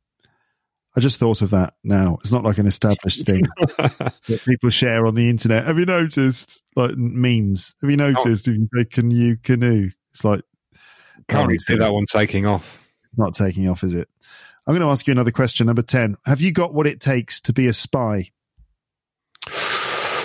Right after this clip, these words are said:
Speaker 2: Probably not. 'Cause I think spy, I don't know, I could, maybe I could be Michael Caine in, uh, the Ipcress File.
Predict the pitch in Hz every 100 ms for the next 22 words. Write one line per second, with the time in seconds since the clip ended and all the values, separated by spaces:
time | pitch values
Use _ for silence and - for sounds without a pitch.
0 | - - 147 123 104 98 101 107 - _
1 | _ _ _ _ _ _ _ _ _ _
2 | 123 113 117 127 - - 113 98 - 143
3 | 175 202 185 165 156 156 170 160 156 -
4 | 120 123 117 113 - 107 110 101 110 98
5 | 87 85 87 87 87 87 78 - _ _
6 | - 110 107 202 - 87 - 80 76 80